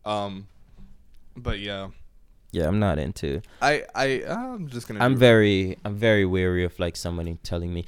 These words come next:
Speaker 2: and that's why I left corporate America to do my own thing, because,
Speaker 1: Yeah.
Speaker 2: like, you know, they push you around. They told me when I started my last job, they gave me a laptop and they said, "You're chained to this laptop."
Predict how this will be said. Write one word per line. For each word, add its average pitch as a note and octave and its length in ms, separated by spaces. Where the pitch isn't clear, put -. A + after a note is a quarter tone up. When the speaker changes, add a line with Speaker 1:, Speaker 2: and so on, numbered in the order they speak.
Speaker 2:
and D3+ 120
that's A3 200
why A3+ 100
I G3 60
left E3+ 240
corporate C#3+ 340
America B2+ 380
to - 140
do A2 100
my G#2+ 200
own G#2 120
thing, C#3+ 240
because, G2 320
Speaker 1:
Yeah. G#2 60
Speaker 2:
like, F#2+ 280
you - 100
know, B2 120
they B2+ 140
push - 280
you A3+ 120
around. B2 580
They D3+ 140
told F#3 320
me F3+ 460
when C3+ 160
I C#3+ 80
started D#3 380
my D#3 120
last D3+ 280
job, D#3+ 240
they D3 140
gave D#3+ 220
me D#3 160
a D3 60
laptop D#3 480
and C3+ 120
they C3+ 100
said, C3 300
"You're C#3+ 160
chained D3+ 320
to C#3+ 100
this C#3+ 200
laptop." - 540